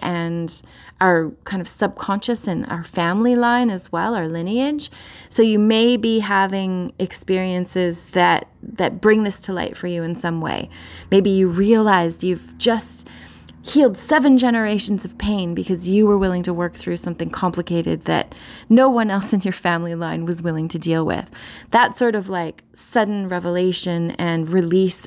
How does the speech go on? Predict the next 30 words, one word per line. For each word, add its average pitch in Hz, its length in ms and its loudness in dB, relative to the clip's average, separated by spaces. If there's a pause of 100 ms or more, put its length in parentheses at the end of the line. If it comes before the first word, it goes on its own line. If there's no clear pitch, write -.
of 165 280 -2
burden 175 560 2
and 160 420 -6 (720)
kind 175 220 -4
of 160 140 -6 (340)
catapulting 190 640 0
into 165 240 -4
freedom 175 600 0
in 165 200 -4
some 156 280 -4
way, - 300 -8 (720)
but 247 160 4
in 285 180 4
a 320 60 2
way 254 300 2
that 240 300 -2
is 214 200 -4
very 208 380 -2
healing. 294 580 -2
There's, 214 220 2
there 233 180 6
is 269 180 4
so 262 240 2
many 269 140 6
healing 240 480 2
vibes 196 400 2
going 254 260 0
on 254 140 0
this 269 240 -4
week. 311 320 -6